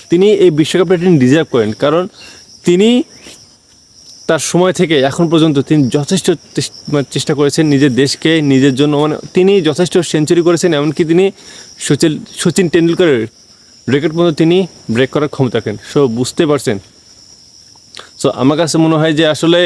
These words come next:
ইন্ডিয়া কাপ নিয়েছে, এটাতে, এটার জন্য খারাপ লাগলেও বিরাট কোহলি যে দেশের জন্য এত কিছু করেছে, তার মতো একজন মানুষের এটা পাওয়াটা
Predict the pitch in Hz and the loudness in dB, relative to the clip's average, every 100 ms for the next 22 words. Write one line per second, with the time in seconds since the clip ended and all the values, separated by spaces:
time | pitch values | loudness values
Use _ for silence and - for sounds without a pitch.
0 | - _ - _ _ _ - - - - | -2 _ -20 _ _ _ -20 -20 -12 0
1 | 175 175 185 185 180 175 - 135 - 156 | 2 4 2 2 0 -2 -4 -12 -2 2
2 | 165 151 170 170 139 - - 131 131 - | 2 2 0 -2 -6 -12 -8 -4 -2 -2
3 | 139 143 160 - 151 139 143 160 131 - | 0 0 -2 -2 -4 -2 0 0 0 -4
4 | _ - 120 156 143 165 165 170 170 _ | _ -4 0 0 0 0 2 2 -2 _
5 | - - _ - 127 131 123 123 147 156 | -20 -20 _ -4 0 0 0 0 0 0
6 | 139 143 139 143 147 135 147 120 - _ | 0 -2 -2 0 0 0 0 -2 -6 _
7 | _ _ _ _ - 143 151 170 151 180 | _ _ _ _ -6 -2 0 -2 2 2
8 | 175 - 131 120 156 151 135 - 131 139 | 2 2 -2 -2 -2 -2 -6 -6 -2 -2
9 | 135 135 104 - - - - _ _ 160 | 0 -2 -2 -10 -20 -20 -20 _ _ -2
10 | 208 185 135 - 113 - - - - _ | 0 0 -4 -6 -6 -6 -18 -20 -20 _
11 | _ - 143 131 | _ -2 0 0